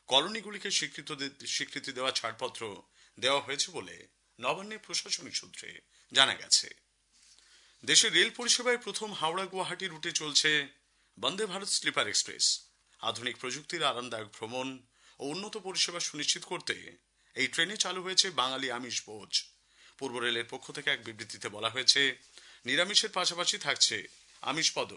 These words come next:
যাত্রী স্বাচ্ছন্দ্য ও আঞ্চলিক খাদ্য সংস্কৃতিকে গুরুত্ব দিয়ে এই উদ্যোগ বলে রেল কর্তৃপক্ষ জানিয়েছে। ঝাড়গ্রাম থেকে কিষানগঞ্জ পর্যন্ত নতুন হাই স্পিড করিডোরের সঙ্গে যুক্ত করা হবে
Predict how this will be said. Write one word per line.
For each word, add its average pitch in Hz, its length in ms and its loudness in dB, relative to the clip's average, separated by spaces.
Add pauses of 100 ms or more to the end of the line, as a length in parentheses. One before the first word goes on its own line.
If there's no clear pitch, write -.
(720)
যাত্রী - 360 2
স্বাচ্ছন্দ্য 190 760 2 (640)
ও 143 260 2
আঞ্চলিক 196 400 6
খাদ্য 160 320 2
সংস্কৃতিকে - 600 -2
গুরুত্ব 160 340 -6
দিয়ে 101 360 -6 (320)
এই 131 100 -10
উদ্যোগ 170 420 -10
বলে 95 300 -14 (220)
রেল 143 140 0
কর্তৃপক্ষ 117 500 -6
জানিয়েছে। 123 600 4 (1000)
ঝাড়গ্রাম 185 420 2
থেকে 247 240 0
কিষানগঞ্জ 208 560 0
পর্যন্ত 202 340 -2
নতুন 185 320 -8
হাই 156 180 0
স্পিড 170 260 2
করিডোরের 143 440 -2
সঙ্গে 147 260 0
যুক্ত 147 260 -10
করা 123 200 2
হবে 131 380 2